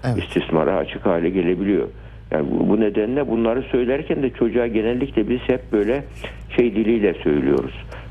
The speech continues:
Speaker 2: Buyurgan bir dille. Ayıp, günah, yasak gibi sözlerle. Mesela bunlar eski çağlarda geçerliydi. Çünkü, e, buyurgan kültürlerde, ataerkil kültürlerde toplumun istediği doğruydu. Yani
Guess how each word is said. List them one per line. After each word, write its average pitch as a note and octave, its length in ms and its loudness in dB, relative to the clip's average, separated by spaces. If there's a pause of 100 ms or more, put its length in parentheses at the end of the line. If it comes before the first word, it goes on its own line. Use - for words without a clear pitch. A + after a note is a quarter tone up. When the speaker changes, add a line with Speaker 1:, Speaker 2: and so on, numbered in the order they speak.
Speaker 2:
Buyurgan G2+ 520 4
bir D#2+ 140 0
dille. D2+ 340 4 (560)
Ayıp, F#2+ 320 4 (1300)
günah, F#2+ 440 4
yasak F#2 400 4 (440)
gibi - 160 0 (100)
sözlerle. - 540 2 (360)
Mesela F#2 260 4
bunlar A2+ 300 4 (280)
eski - 360 2
çağlarda A2 540 4
geçerliydi. A2 840 4
Çünkü, F#2+ 360 4 (340)
e, D#2 240 2
buyurgan G#2 460 6
kültürlerde, D#2 640 4
ataerkil - 540 2
kültürlerde E2 880 4 (400)
toplumun A2 480 4
istediği G2 500 4
doğruydu. G#2 580 4 (540)
Yani C#2 120 2